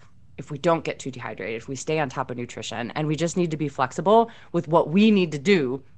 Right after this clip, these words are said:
to get our bodies the nutrition it needs, 'cause we're all a little bit different. Like, don't worry about looking dumb, right? I mean, I literally carried a handheld for twenty miles of my sub three marathon. You know, like, that's not normal. That's probably not how most people did it, but that's how I needed to do it.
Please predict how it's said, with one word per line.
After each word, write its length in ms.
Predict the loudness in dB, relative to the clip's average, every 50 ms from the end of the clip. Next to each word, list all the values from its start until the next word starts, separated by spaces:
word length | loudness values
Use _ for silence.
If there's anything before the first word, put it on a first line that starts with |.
| -14 -12
to 60 | -6
get 180 | 0 2 4 4
our 120 | 4 6
bodies 300 | 6 4 4 4 0 -2
the 80 | -4 -6
nutrition 420 | -6 -4 -4 -6 -6 -6 -6 -8
it 80 | -8 -8
needs, 260 | -8 -8 -8 -8 -10
'cause 160 | -12 -10 -10
we're 80 | -4 0
all 200 | 2 4 4 4
a 60 | 2
little 160 | 2 0 -2 -4
bit 160 | -4 -6 -8
different. 300 | -8 -8 -8 -8 -6 -6
Like, 120 | -8 -6 -4
don't 200 | -4 -4 -4 -4
worry 180 | -4 -4 -4
about 360 | -4 -2 -2 -2 -2 -4 -8 -16 -20 -20 -20 -20 -20 -20 -20 -20 -20 -18 -12
looking 280 | -10 -10 -6 -6 -6 -4
dumb, 340 | -2 0 0 -2 -2 -2
right? 300 | -2 -2 -2 -2 -4 -6 -8
I 60 | -8
mean, 160 | -6 -4 -4
I 160 | -4 -4 -6 -6 -6
literally 340 | -4 -2 -2 -2 -2 -4 -6
carried 300 | -6 -4 -4 -4 -2 -4
a 20 |
handheld 480 | -4 -4 -6 -6 -4 -2 -2 -2 -2 -4
for 140 | -8 -12 -12
twenty 320 | -10 -6 -2 0 0 2
miles 560 | 2 2 2 2 0 -2 -4 -6 -8 -14 -14 -10 -8
of 180 | -8 -6 -6
my 260 | -6 -6 -6 -6 -6 -8
sub 220 | -8 -6 -6 -6
three 160 | -6 -8 -8 -6
marathon. 540 | -6 -6 -6 -8 -8 -8 -8 -8 -8 -10 -12 -14 -20 -20 -12 -4
You 100 | 0 2
know, 180 | 4 4 4 4
like, 300 | 4 4 2 2 0 -4 -12 -10 -4
that's 240 | -4 -4 -4 -2 0
not 320 | 2 4 6 6 4 4
normal. 400 | 2 2 2 2 2 2 2 2
That's 220 | 2 0 -4 -4 -2
probably 240 | -2 -2 0 0 0
not 200 | 0 0 0 -2
how 120 | -6 -4
most 200 | -4 -4 -6 -6
people 200 | -6 -6 -4 -2
did 180 | -2 -2 -2 -2
it, 80 | -2
but 80 | -4 -6
that's 220 | -6 -6 -6 -4
how 100 | -2 -2
I 80 | 0 0
needed 300 | -2 -2 -4 -4 -4 -4
to 100 | -4 -4
do 80 | -4 -4 -4
it. 180 | -4 -6 -6